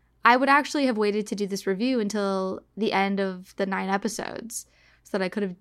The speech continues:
deep dove into it, played the game, and given you a better kind of synopsis about it. But I digress.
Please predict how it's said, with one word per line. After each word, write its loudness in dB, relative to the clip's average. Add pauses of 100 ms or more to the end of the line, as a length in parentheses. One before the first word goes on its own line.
(140)
deep 0
dove 2
into 0
it, -2
played 0
the 0
game, -4
and 0
given 0
you -6
a -2
better 0 (400)
kind -2
of -8
synopsis -6
about -6
it. -12 (1000)
But 6
I 10
digress. 2